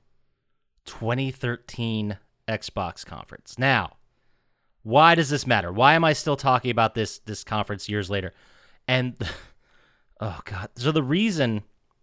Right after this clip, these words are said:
this, this sticks in my head is because there was basically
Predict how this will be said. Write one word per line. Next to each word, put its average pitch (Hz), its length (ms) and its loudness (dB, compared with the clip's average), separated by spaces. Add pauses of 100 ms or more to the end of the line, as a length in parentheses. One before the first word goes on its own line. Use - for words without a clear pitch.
(640)
this, - 260 0
this 131 240 -2
sticks - 440 0
in 180 80 2
my 160 220 4
head 110 360 0 (380)
is 127 160 2
because 117 720 0 (280)
there 127 180 4
was 127 140 0
basically 165 800 0